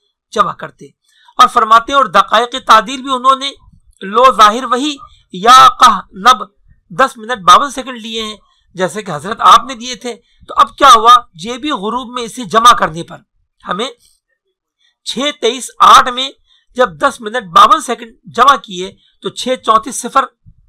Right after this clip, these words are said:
اور جے بھی طلوع میں جمع کرنے پر پانچ سینتالیس چونتیس اوقات شرعیہ ان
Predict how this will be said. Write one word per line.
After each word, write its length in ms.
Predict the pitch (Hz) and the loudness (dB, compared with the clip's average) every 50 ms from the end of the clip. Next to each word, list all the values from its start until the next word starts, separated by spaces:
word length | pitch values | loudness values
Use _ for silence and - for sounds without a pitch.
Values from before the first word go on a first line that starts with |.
| _ _ | _ _
اور 100 | - 226 180 | -6 -6 -4
جے 220 | 135 131 208 233 | -6 -6 -6 -6
بھی 100 | 240 302 311 | -6 -6 -8
طلوع 240 | 311 269 233 247 247 | -8 -4 -4 -4 -4
میں 100 | 240 226 | -4 -6
جمع 200 | 185 220 214 233 226 | -2 0 0 0 0
کرنے 240 | - 202 196 202 202 | -2 -6 -10 -10 -10
پر 200 | 170 170 202 185 - _ _ _ _ _ _ _ _ _ _ _ _ | -6 -4 -4 -4 -6 _ _ _ _ _ _ _ _ _ _ _ _
پانچ 360 | 233 220 233 240 269 262 247 | 6 6 8 8 6 4 0
سینتالیس 800 | - - - - 196 180 175 - - 190 185 180 185 220 208 - - - _ _ | -6 -16 -14 -10 -10 -10 -6 0 2 2 2 2 0 -8 -16 -18 -20 -20 _ _
چونتیس 540 | - 208 180 175 - - 240 240 220 - - - _ _ _ _ _ _ _ _ _ - | -6 -6 -6 -6 -10 -14 -16 -14 -14 -16 -20 -20 _ _ _ _ _ _ _ _ _ -2
اوقات 480 | 196 196 - - 196 185 185 185 - 208 208 208 - _ _ - | -2 -2 0 2 2 2 2 0 -4 -10 -10 -10 -12 _ _ -18
شرعیہ 640 | - - 208 190 196 - 175 160 160 180 190 190 - - _ _ _ _ _ _ _ _ _ _ _ _ - | -12 -10 -10 -10 -10 -12 -14 -10 -2 2 2 2 2 0 _ _ _ _ _ _ _ _ _ _ _ _ -4
ان 140 | 269 277 | -4 -4